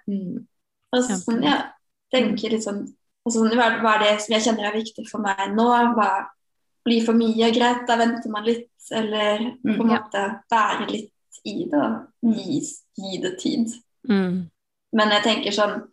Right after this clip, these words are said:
Speaker 2: jeg vil heller vite dette enn å ikke vite det. Eh, og at, ehm, jeg er veldig glad for at de bøkene finnes. Altså, jeg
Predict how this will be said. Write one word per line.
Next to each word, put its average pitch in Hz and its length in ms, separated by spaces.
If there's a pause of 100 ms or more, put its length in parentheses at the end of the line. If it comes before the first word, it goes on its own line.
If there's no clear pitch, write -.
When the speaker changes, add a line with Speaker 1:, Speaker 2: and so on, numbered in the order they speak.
Speaker 2:
jeg 214 120
vil 226 140
heller 240 680 (220)
vite 220 580
dette 220 400 (800)
enn 220 160
å 208 100
ikke 220 300
vite 208 320
det. 240 160 (560)
Eh, 214 540 (580)
og 202 500
at, - 180 (1300)
ehm, 208 520
jeg 214 100
er 214 100
veldig 214 200
glad 190 260
for 196 60
at 196 100
de 190 100
bøkene 202 500
finnes. 254 560
Altså, 285 140
jeg 285 80